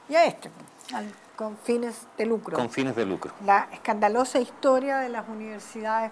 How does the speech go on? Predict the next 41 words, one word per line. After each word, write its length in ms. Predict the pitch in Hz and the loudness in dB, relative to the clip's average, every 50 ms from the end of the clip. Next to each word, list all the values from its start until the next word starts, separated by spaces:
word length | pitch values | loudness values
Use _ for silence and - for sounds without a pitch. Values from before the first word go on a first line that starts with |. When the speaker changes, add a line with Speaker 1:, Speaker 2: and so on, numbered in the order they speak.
| - - | -8 -10
Speaker 1:
privadas 500 | 220 220 214 214 220 220 220 220 214 220 | -10 -6 -4 -2 -2 0 -2 -2 -4 -6
en 160 | 226 220 - | -12 -14 -16
Chile, 320 | - - 214 220 214 208 - - - - - - - - - - - - - - - - - - - - | -16 -16 -16 -16 -18 -18 -20 -20 -20 -20 -20 -20 -20 -20 -20 -20 -20 -20 -20 -20 -20 -20 -20 -20 -20 -16
que 260 | - 202 190 185 185 - - - - - - - - - | -12 -10 -10 -10 -10 -12 -18 -20 -20 -20 -20 -20 -18 -12
lo 100 | 214 180 | -10 -10
acabo 440 | 185 180 - 196 190 190 196 196 196 | -8 -8 -6 -6 -4 -4 -4 -6 -6
de 320 | 190 185 185 185 185 220 262 - - - - - - - - | -6 -8 -8 -8 -8 -10 -12 -18 -20 -20 -20 -20 -20 -14 -8
presentar 720 | 202 190 185 180 - 196 180 170 - - 202 196 190 190 | -4 -4 -4 -4 -6 -12 -12 -12 -8 -6 -6 -4 -6 -6
en 100 | 185 185 | -10 -12
el 80 | 180 | -12
mes 240 | 180 180 180 175 170 | -14 -12 -14 -12 -14
de 100 | - 196 | -14 -14
noviembre. 680 | 185 185 185 190 196 185 - 175 175 165 - 180 185 180 175 - - - - - - - | -14 -12 -12 -10 -10 -10 -12 -12 -14 -16 -14 -14 -14 -16 -16 -20 -20 -20 -20 -20 -20 -20
Está 420 | 190 - - - - 185 180 180 | -20 -20 -14 -8 -8 -6 -6 -6
en 80 | 180 170 | -8 -12
este 200 | 165 - - 185 | -14 -14 -14 -14
minuto, 560 | 180 175 175 175 170 170 170 180 170 165 170 - - - - - - - - _ _ _ - | -12 -10 -10 -10 -10 -10 -10 -10 -10 -10 -12 -16 -20 -20 -20 -20 -20 -20 -20 _ _ _ -18
noviembre 340 | 175 165 190 233 233 233 226 | -14 -10 -8 -8 -8 -10 -12
sí. 160 | - - 220 - _ _ _ - - - _ _ _ _ _ - - | -14 -16 -20 -20 _ _ _ -20 -20 -20 _ _ _ _ _ -20 -14
Speaker 2:
Sí, 280 | - - 151 120 80 90 | -8 -4 -4 -4 -4 -6
está 240 | 95 - - 120 | -8 -6 -4 -4
en 80 | 113 110 | -2 -2
el 100 | 98 90 | -4 -2
tapete 360 | - 92 90 - 110 104 107 | -2 -2 0 0 0 -2 -2
de 80 | 104 98 | -2 -2
la 100 | 98 95 | -2 -4
noticia 400 | 98 92 117 107 - - 87 85 | -6 -6 -8 -10 -12 -10 -12 -10
y 80 | 85 | -10
Speaker 1:
Sí. 100 | 82 - | -10 -8
Speaker 2:
sigue 280 | - 117 107 107 104 104 | -8 -6 -4 -4 -4 -4
siéndolo 720 | - - 117 107 104 101 101 104 107 101 98 98 98 95 90 - | -4 -6 -6 -6 -6 -4 -6 -4 -4 -4 -4 -4 -6 -8 -10 -12
como 200 | - 90 87 87 | -14 -14 -12 -8
tan 160 | 87 101 101 104 | -6 -4 -4 -4
importante 600 | 101 101 - 98 95 - - 110 110 107 - 98 | -6 -6 -8 -8 -6 -6 -6 -6 -6 -8 -10 -10
por 160 | 92 87 87 | -10 -10 -10
todo 240 | - 104 95 95 98 | -8 -6 -6 -4 -4
lo 100 | 95 90 | -6 -6
que 140 | 92 90 | -8 -10
revela 320 | - 98 104 107 113 110 101 | -8 -8 -6 -6 -6 -6 -8
usted. 240 | 98 - - - - | -10 -10 -12 -14 -14
Speaker 1:
Ujú. 80 | - | -14